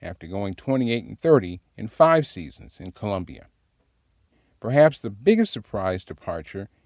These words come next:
came at Texas, where now former coach Tom Herman was shown the door last week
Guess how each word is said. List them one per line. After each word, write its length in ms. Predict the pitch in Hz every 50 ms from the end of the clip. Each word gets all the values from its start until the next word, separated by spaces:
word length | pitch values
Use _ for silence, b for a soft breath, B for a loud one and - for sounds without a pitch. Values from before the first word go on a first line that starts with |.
| _ _ _
came 260 | - - 147 165 170
at 220 | 147 - - - -
Texas, 640 | - 175 165 160 - - - - - - - - - _ _ _ _ _ _ _ _ _ _ _
where 120 | - 95
now 300 | 98 104 113 135 156 165
former 360 | 156 - - 156 165 170 160 151
coach 440 | - - 131 - 220 - - - - _ _
Tom 360 | - - 139 147 151 151 147
Herman 560 | - - 156 160 156 127 - 110 - - - - _ _ _ _ _ _ _ -
was 100 | 104 107
shown 300 | - - 127 135 147 165
the 80 | 175
door 260 | 156 - 104 110 120
last 440 | 120 110 110 113 120 131 - - -
week 220 | 95 87 87 80